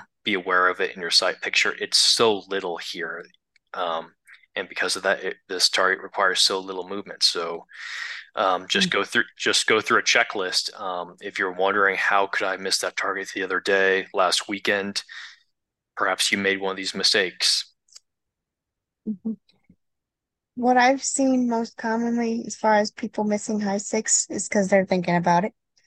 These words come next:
Speaker 2: And then they make a mistake. It's like, "Oh my God, I'm on station six." And then you just miss. And so that's, that's a really good way to ruin your score.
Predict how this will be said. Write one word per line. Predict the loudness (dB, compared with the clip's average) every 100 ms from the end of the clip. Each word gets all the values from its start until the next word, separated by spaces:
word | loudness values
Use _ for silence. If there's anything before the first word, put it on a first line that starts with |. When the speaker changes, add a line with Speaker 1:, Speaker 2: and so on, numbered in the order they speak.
| _ _ _ _
Speaker 2:
And | -4 0
then | 0 0
they | 0
make | -2 -2
a | -2
mistake. | -4 0 -2 -2
It's | -8 -6
like, | -2
"Oh |
my | 2 4
God, | 4 4
I'm | 0
on | -2
station | 0 0 0 -2 -2
six." | 2 2 2 -2 -4 -4 _ _ _ 2
And | 4
then | 4 2
you | -2 -6 _ _ _ _ -4
just | -2 -2
miss. | -8 -4 -6 -6 -12 -20 -20 _ _ _ _ _ _ _ _ _ _
And | -4 -4
so | -2 0
that's, | 4 4 2 -4 -6 -6 -12 _ _ _ 0
that's | 0 0 -2
a |
really | 0 2
good | 2 2
way | 4 4
to |
ruin | 2 2 2 2
your | 0 -4
score. | -2 -2 -2